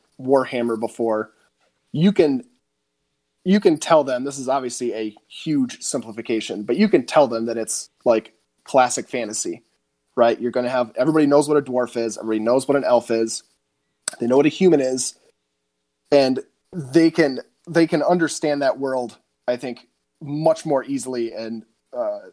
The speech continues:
you could then, you could grasp the world of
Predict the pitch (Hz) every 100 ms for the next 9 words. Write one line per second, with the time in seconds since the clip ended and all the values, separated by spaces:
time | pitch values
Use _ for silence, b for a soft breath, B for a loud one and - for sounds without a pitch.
0 | 139 135 139 135 135 117 135 123 123 -
1 | 147 - 139 123 117 110 _ _ 143 131
2 | 127 120 - - 120 120 110 107